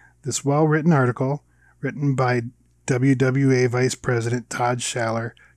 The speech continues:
does a great job encapsulating the identified opportunities and challenges. As a hunter,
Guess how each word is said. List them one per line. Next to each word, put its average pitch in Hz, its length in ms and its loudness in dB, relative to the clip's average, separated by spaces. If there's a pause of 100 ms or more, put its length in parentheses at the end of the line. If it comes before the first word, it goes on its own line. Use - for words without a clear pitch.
does 120 180 0
a 123 60 2
great 135 360 0
job 120 320 -2
encapsulating 123 840 -2
the 120 80 -2
identified 131 600 0
opportunities 117 760 0
and 117 100 -4
challenges. 110 720 -4 (1120)
As 123 160 0
a 123 120 0
hunter, 131 440 2